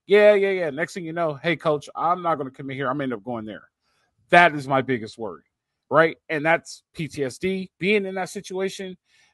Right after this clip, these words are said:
knowing that when you s-, when you're still looking for a prom date, even though you told a girl you're gonna take her to the prom, and the prettier girl comes along,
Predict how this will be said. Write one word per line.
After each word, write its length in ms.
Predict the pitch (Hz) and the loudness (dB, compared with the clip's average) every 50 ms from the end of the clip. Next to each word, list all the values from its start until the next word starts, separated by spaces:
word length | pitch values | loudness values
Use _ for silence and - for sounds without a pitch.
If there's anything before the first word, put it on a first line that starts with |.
| _ _ _ | _ _ _
knowing 360 | - 151 170 180 175 165 160 | -2 2 4 4 4 4 2
that 260 | 151 139 131 127 - - | 0 0 -2 -2 -4 -8
when 280 | - 95 127 143 147 143 | -12 -10 -6 -4 -4 -4
you 140 | 160 185 | -4 -6
s-, 180 | 175 - - - _ _ _ | -6 -6 -10 -14 _ _ _
when 180 | 139 156 165 170 | -8 -8 -6 -6
you're 100 | 170 180 | -6 -8
still 320 | - - - 240 247 262 | -8 -8 -4 -4 -2 2
looking 280 | 240 226 226 - 240 208 | 4 2 2 2 -2 -12
for 260 | _ - 226 226 220 | _ -4 -2 0 0
a 60 | 202 | 0
prom 340 | - - 220 214 208 214 208 | -2 0 0 2 2 2 0
date, 240 | 170 170 160 156 160 | -2 -4 -4 -4 -4
even 220 | 170 175 180 180 | -6 -6 -6 -6
though 80 | 175 175 | -6 -6
you 160 | 175 165 160 | -6 -8 -8
told 240 | - - 190 190 180 | -2 0 0 0 0
a 20 | |
girl 260 | 156 156 175 180 175 | -2 -2 -2 -2 0
you're 120 | 160 156 160 | -2 -4 -4
gonna 100 | 160 156 | -6 -6
take 180 | - 180 160 | -6 -8 -8
her 60 | 156 160 | -8 -10
to 140 | - - | -8 -6
the 80 | 160 147 | -6 -6
prom, 480 | - - 190 190 185 175 147 131 123 - _ _ - - _ - | 0 2 4 4 6 4 4 2 -2 -8 _ _ -20 -16 _ -4
and 100 | 147 135 | -2 -2
the 60 | 131 | 0
prettier 340 | 131 - 208 202 175 175 156 | 6 6 6 6 6 0 -4
girl 220 | 143 170 185 180 | 0 2 2 2
comes 260 | 170 - - 170 156 143 | 2 0 -4 -6 -4 -4
along, 480 | 139 143 165 180 175 143 127 117 110 | -4 -2 2 2 2 2 2 -2 -4